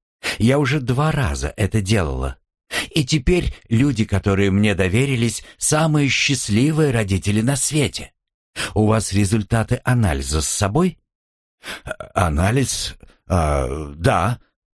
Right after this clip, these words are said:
Бертран передал ей документ, свидетельствующий, что заражение вич-инфекцией не обнаружено.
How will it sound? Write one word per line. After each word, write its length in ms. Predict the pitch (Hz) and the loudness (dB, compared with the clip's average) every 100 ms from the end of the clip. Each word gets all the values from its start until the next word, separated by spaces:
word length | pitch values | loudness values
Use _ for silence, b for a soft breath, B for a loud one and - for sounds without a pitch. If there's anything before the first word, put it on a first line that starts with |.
| _ _ - | _ _ -6
Бертран 500 | 80 87 - 92 82 | -2 -2 0 0 2
передал 480 | - 85 78 78 71 | 0 0 2 0 0
ей 200 | 82 71 | 0 0
документ, 640 | - - 101 156 127 - - | -2 0 0 0 -2 -8 -6
свидетельствующий, 1160 | - 113 104 143 139 120 - 110 117 - 113 | -2 0 2 0 0 -4 -2 0 0 2 0
что 260 | 104 - 107 | 0 0 -2
заражение 760 | 85 98 85 82 123 110 98 | 0 0 0 0 2 2 2
вич-инфекцией 1120 | 92 101 - - 87 - 143 127 - 120 107 - - | 2 0 -2 -2 -4 0 -2 -2 -2 0 0 -4 0
не 160 | 113 | 0
обнаружено. 760 | 120 101 87 92 69 64 65 60 | 2 -2 0 0 0 -2 -4 -8